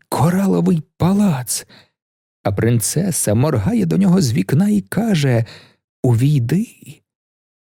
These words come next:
Несподівано він почув за собою своє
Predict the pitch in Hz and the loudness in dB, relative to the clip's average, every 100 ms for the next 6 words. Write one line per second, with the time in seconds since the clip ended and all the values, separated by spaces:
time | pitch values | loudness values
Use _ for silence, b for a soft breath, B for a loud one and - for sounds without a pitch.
0 | _ _ _ _ _ - 117 110 - 101 | _ _ _ _ _ -4 0 0 -2 -4
1 | 143 175 170 170 B B _ _ _ - | -2 2 2 2 B B _ _ _ -6
2 | 104 143 - - 277 240 - 233 262 240 | 0 0 0 -2 -2 -2 -2 -2 0 -2
3 | 220 - 131 | -2 -2 0